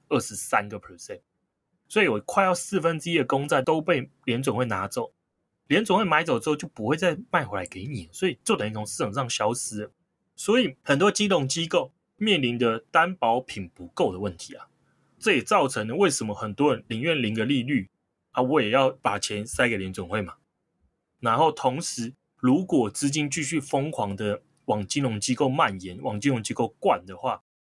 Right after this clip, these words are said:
有效联邦基金利率未来是有可能跌破零percent的。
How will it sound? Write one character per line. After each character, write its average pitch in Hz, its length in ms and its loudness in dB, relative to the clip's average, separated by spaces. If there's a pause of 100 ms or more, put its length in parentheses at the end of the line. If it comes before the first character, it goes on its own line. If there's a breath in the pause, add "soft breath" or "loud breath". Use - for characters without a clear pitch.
(360)
有 110 200 0
效 185 200 4
联 120 160 0
邦 135 160 0
基 147 80 0
金 131 100 0
利 147 120 -2
率 135 300 0
未 156 120 4
来 101 160 2
是 - 220 -8 (100)
有 107 260 0
可 - 240 -2
能 95 220 -10 (340)
跌 104 220 -6
破 131 260 0 (120)
零 101 180 -6
percent 98 400 -4
的。 104 100 -16